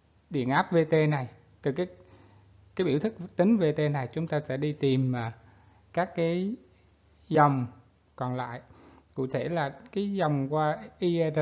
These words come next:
thì nó sẽ bằng là V mà chia cho R. Như vậy là bằng, à, V chia cho hai trăm. Do đó là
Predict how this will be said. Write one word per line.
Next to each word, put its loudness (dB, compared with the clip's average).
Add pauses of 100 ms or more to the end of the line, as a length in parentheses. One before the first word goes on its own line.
(240)
thì -2
nó -2
sẽ -12
bằng -4
là -4
V -4 (760)
mà -4
chia -4
cho -4
R. -2 (640)
Như -4
vậy -4
là -6
bằng, -4
à, -10 (120)
V -4 (220)
chia -4
cho -4
hai -4
trăm. -2 (720)
Do -4
đó -4
là -4